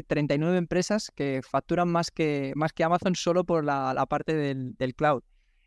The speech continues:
Y, mm, y nada, comentar también que ha pasado en los últimos diez años de tres mil a ochenta y ocho mil millones, lo cual es un crecimiento anualizado de un cuarenta por ciento.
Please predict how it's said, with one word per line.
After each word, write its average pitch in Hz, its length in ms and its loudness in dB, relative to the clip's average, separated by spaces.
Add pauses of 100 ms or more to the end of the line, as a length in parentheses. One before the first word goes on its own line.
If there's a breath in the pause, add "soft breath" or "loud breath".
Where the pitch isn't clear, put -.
(140)
Y, 175 340 4
mm, 151 840 0
y 147 80 -2
nada, 156 240 4
comentar 139 480 2
también 160 260 2
que 165 80 0
ha 151 60 2
pasado 147 500 0
en 123 120 -4
los 120 160 -4
últimos 143 280 -2
diez 143 160 -2
años 165 260 0
de 139 120 0
tres 127 260 0
mil 151 320 2
a 147 220 4
ochenta 123 400 -2
y 120 60 0
ocho - 180 -4
mil 139 100 0
millones, 147 540 0
lo 135 100 -2
cual 139 160 0
es 143 100 -4
un 147 100 -2
crecimiento 143 800 0
anualizado 139 560 2
de 143 80 0
un 143 140 0
cuarenta 143 580 2
por - 240 -6
ciento. 117 440 -4